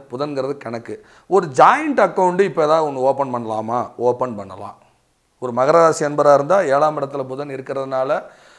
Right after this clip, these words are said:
ஒரு ஜாயிண்ட் அக்கவுண்ட் ஓப்பன் பண்ணலாம். So, ஒரு இடம் வாங்கலாம். ஜாயிண்ட் அக்கவுண்ட், ஜாயிண்ட் பத்திரமா போடலாமா? ஜாயிண்ட் பத்திரம் போடலாம். அதே மாதிரியே உங்க ராசிக்கு, உங்க மகர ராசிக்கு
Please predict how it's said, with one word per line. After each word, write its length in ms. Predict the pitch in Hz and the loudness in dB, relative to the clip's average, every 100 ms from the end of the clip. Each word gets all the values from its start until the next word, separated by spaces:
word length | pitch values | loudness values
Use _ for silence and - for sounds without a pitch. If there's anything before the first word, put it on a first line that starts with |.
| _ | _
ஒரு 200 | 139 156 | -4 -4
ஜாயிண்ட் 480 | 135 139 165 233 196 | 2 4 4 2 -4
அக்கவுண்ட் 280 | 160 151 151 | -4 -6 -6
ஓப்பன் 300 | 135 131 120 | -6 -6 -10
பண்ணலாம். 360 | 110 104 110 - _ _ | -10 -10 -10 -12 _ _
So, 160 | - 214 | 2 6
ஒரு 220 | 196 156 | 6 6
இடம் 400 | 156 196 262 254 | 6 6 6 6
வாங்கலாம். 440 | 196 180 165 170 170 - - 117 | 4 4 6 4 0 -10 -14 0
ஜாயிண்ட் 360 | 156 190 208 | 2 4 2
அக்கவுண்ட், 340 | 180 170 165 160 | 0 0 -6 -2
ஜாயிண்ட் 300 | 147 170 196 | 2 2 2
பத்திரமா 420 | 160 151 151 151 143 | -2 0 -2 -2 -2
போடலாமா? 580 | 127 127 120 120 135 - - | -2 -2 -2 -2 -4 -6 -8
ஜாயிண்ட் 300 | 110 135 139 | -4 -4 -4
பத்திரம் 320 | 120 104 123 110 | -8 -8 -10 -10
போடலாம். 460 | 104 101 104 - _ _ _ _ _ _ _ - | -12 -12 -16 -18 _ _ _ _ _ _ _ 4
அதே 280 | 165 240 | 6 6
மாதிரியே 480 | 262 214 202 214 220 | 6 6 8 6 4
உங்க 280 | 156 175 170 | -2 -2 0
ராசிக்கு, 760 | 151 185 202 190 - 233 247 _ _ _ _ _ _ _ | 2 0 -2 -8 -10 -10 -12 _ _ _ _ _ _ _
உங்க 200 | 151 160 151 143 139 131 123 123 | -8 0 2 2 2 0 -4 -4
மகர 20 | |
ராசிக்கு 720 | 151 175 170 160 156 165 233 | -2 0 0 -4 -8 -10 -12